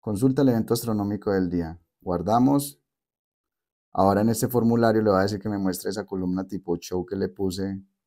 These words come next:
de primera para que salga acá.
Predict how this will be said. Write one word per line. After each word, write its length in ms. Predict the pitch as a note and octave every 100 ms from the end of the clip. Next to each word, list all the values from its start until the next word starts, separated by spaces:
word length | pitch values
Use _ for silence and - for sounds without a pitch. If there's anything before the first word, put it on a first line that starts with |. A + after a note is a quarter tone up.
| _ _ _ _ _ _ _ _ _
de 160 | - F#2
primera 580 | G2+ G#2+ G#2+ G2+ A#2 A#2+ - _ -
para 180 | F2+
que 80 | E2+
salga 280 | F2 F2 F#2+
acá. 300 | G2 G#2+